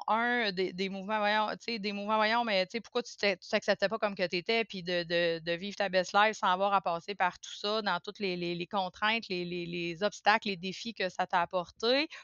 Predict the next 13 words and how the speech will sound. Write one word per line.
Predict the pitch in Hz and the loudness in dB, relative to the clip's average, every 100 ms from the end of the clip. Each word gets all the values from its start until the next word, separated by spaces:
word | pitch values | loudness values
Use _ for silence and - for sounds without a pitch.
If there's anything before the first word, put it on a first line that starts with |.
| _ | _
pourquoi | - 247 | -8 -6
tu | - | -2
t'acceptais | 208 - 190 185 | 0 0 -2 -2
pas | - 196 | -2 -4
juste | 196 196 180 | -6 -6 0
de | 180 180 | 0 2
même, | 185 214 277 320 320 294 - - - - | 4 4 2 0 -6 -10 -16 -20 -14 -2
mais | 214 247 | 4 6
en | 240 | 6
même | 214 196 196 | 2 -4 2
temps, | 233 240 247 247 220 | 4 6 6 6 6
euh, | 190 185 - - - - | 6 4 -4 -20 -4 2
euh, | 180 175 175 170 170 | 4 6 4 2 -6